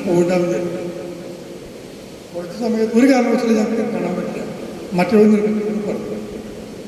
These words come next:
അപ്പൊ കുറച്ച് കഴിഞ്ഞപ്പോ സമയം വാതിൽക്ക് മുട്ട് കേട്ടു. പെട്ടെന്ന്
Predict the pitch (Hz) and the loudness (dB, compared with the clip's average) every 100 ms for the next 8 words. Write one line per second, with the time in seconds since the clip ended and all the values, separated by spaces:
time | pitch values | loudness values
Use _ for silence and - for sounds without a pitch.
0 | - 233 240 240 277 269 196 - 208 - | -10 -4 2 6 6 6 6 4 0 0
1 | 226 - - - - - - - - - | -2 -4 -6 -6 -8 -10 -10 -12 -12 -12
2 | - - 147 151 143 175 147 170 156 139 | -12 -6 -4 -2 0 2 2 2 -2 -2
3 | 170 - - - - - - 202 - 247 | -6 -6 -8 -10 -10 -12 -2 0 0 2
4 | 254 | 4